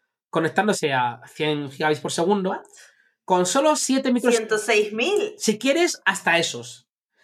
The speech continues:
Speaker 1: si te hiciera falta. <laughs> Creo que todavía no se ha escrito nadie diciendo, "Necesito más",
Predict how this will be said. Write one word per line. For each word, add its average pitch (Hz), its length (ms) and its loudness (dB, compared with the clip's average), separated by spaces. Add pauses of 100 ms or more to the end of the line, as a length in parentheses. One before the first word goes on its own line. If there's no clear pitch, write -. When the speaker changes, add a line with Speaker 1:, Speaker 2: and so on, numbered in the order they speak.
(140)
Speaker 1:
si - 140 -10
te 185 80 0
hiciera 208 240 2
falta. 131 380 -4
<laughs> - 1500 -6
Creo 254 280 4
que 277 100 -2
todavía 226 460 2
no 247 140 4
se 247 80 0
ha - 20 0
escrito 240 360 2
nadie 214 280 2
diciendo, 180 680 -2 (240)
"Necesito 185 640 0
más", 135 360 -6